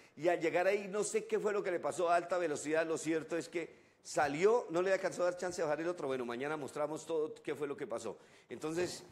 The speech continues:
para que ustedes se den cuenta de la irresponsabilidad, que el señor venía muy rápido, se descuidó y pasó al otro carril. Mire, allá se ve cuando viene,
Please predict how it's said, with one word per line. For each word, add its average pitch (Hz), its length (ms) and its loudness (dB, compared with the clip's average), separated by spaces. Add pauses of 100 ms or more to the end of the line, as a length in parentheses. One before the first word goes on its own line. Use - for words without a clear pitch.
(200)
para 151 180 0
que 135 60 -10
ustedes 170 260 0
se 180 60 2
den 156 120 -2
cuenta 175 280 0
de 170 80 4
la 160 40 0
irresponsabilidad, 147 600 -2
que 143 80 -10
el 147 80 -10
señor 135 200 -4
venía 165 280 -2
muy 185 200 -2
rápido, 185 580 2 (260)
se - 340 -4
descuidó 190 720 0
y 180 160 -6
pasó 180 720 0
al 156 160 2
otro 170 220 -4
carril. 135 300 -2
Mire, 156 200 -2
allá 151 180 4
se 165 140 0
ve 165 140 -2
cuando 156 280 -4
viene, 170 440 -2